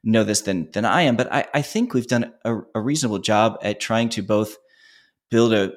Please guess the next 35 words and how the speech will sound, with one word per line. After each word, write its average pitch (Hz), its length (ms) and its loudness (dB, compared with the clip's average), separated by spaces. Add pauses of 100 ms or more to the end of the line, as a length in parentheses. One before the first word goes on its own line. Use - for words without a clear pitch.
(120)
a 104 60 -2
real 117 240 4
company 131 580 -2
that, 110 240 -2 (180)
um, 87 460 -2 (300)
you 92 80 -8
know, 85 220 -8 (960)
i-, - 40 -12
is, - 760 -8
is 107 120 -2
in 113 80 0
the 117 120 4
interest 131 280 0
of 98 80 -6
our, 95 320 0 (480)
uh, 85 400 -2
like, 101 220 -8
the, 113 400 -2 (440)
the 110 80 2
ability 123 380 10
for 113 180 2
us 113 120 2
to, 110 140 -2
like, 87 160 -4 (100)
l-, 101 160 -14 (480)
govern 117 320 8
the 95 100 2
project 110 580 2
over 110 200 2
the 98 80 0
longest 101 460 0
possible 101 320 -2
time 135 260 2
horizon. 107 480 -4 (440)
Um, 98 380 0